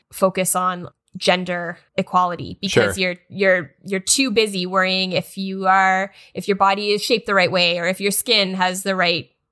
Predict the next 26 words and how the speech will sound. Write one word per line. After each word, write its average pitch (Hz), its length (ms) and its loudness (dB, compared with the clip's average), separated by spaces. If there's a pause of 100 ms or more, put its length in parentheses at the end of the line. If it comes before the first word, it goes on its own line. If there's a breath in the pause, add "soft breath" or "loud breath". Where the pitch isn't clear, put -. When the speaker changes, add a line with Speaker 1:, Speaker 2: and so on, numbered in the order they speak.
(180)
Speaker 1:
look 190 320 0
to 185 220 -4
it, 170 240 -4
or 175 100 -2
if 175 160 -6
your 190 140 -2
hair 190 280 2
Speaker 2:
Right. 170 80 -2
Speaker 1:
is 175 120 -8
right, 147 260 -8 (280 loud breath)
right? 220 180 6
And 202 280 -4
that, 190 260 0
that 190 180 0
all 196 220 4
of 190 80 -4
these 190 160 -10
things 190 240 -10
work 190 400 -6
to - 180 -6
keep 175 320 -12
patriarchy 180 580 -6
in 196 80 -8
place, 175 280 -2
and 190 160 -4
that 185 140 2